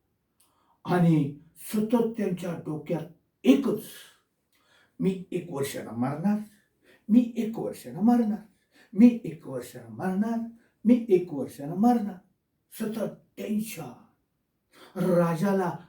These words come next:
अन्न गोड लागेना, राजाला जेवण जाईना, राजाला रात्री झोप येईना, राजाची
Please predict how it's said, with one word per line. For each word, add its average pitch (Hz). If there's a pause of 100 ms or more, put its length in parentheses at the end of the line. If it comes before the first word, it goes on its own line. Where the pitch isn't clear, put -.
(160)
अन्न 214
गोड 180
लागेना, 175 (920)
राजाला 180 (240)
जेवण 143
जाईना, 196 (1500)
राजाला 196 (200)
रात्री 170 (160)
झोप 170
येईना, 208 (1000)
राजाची 165